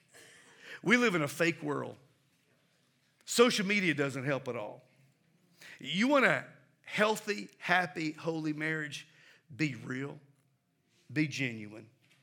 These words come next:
Just take the masks off. You want God to bring healing in that relationship? Be real. Just take the mask off and say, "God,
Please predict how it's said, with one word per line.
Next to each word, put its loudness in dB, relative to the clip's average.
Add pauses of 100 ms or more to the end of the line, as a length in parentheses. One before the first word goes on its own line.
(420)
Just -6
take -2
the -10
masks -8
off. -16 (720)
You 2
want 2
God 8
to -2
bring 0
healing -2
in 2
that 2
relationship? -4
Be -4
real. -8 (260)
Just -8
take 0
the -6
mask -4
off -6
and -14
say, -8
"God, 2